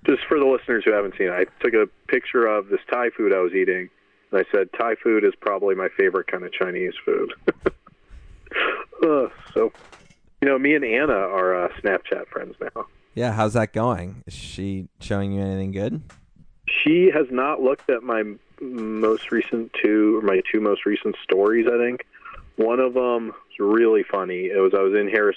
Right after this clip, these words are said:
Speaker 1: Teeter, and I walked by the spices, and one of 'em was, um, miso ginger spice, like miso, like the food. And so I took a picture of it,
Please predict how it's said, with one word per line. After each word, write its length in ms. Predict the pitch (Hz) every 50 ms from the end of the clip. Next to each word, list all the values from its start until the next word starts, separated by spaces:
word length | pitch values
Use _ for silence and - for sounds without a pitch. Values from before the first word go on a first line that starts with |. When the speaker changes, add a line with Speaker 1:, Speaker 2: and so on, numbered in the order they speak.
| - -
Speaker 1:
Teeter, 400 | - 101 95 98 95 95 95 - _ _ _ _ _ _ _ _ -
and 380 | - 117 107 104 101 98 98 101
I 100 | 98 98
walked 340 | 98 104 104 104 - - -
by 360 | 107 104 101 98 95 95 92 - - _ _ _ _ _ _
the 80 | - - -
spices, 520 | - - 139 151 143 - - 110 101 98 98
and 120 | 98 95
one 140 | 101 101 101
of 120 | 98 95
'em 180 | 101 98 95 95
was, 180 | 95 92 90 87 - - - -
um, 320 | 98 90 90 90 90 87 - - - - - _ _ _ _ -
miso 480 | 104 104 101 - - 110 101 95 92
ginger 520 | - 104 101 107 113 120 120 120 120 117 - -
spice, 240 | - 117 117 117 - -
like 120 | - 92 -
miso, 500 | 98 101 101 - - - 104 104 104 98
like 120 | 95 92
the 80 | - - - -
food. 360 | 104 101 104 110 117 117 - - - - - - - _ _ _ _ _ _ -
And 160 | - 101 98 - -
so 60 | 101
I 40 | 95
took 180 | - 110 95
a 40 | -
picture 380 | - - - 117 - - - 104
of 180 | 95 92 87
it, 200 | 92 90 90 -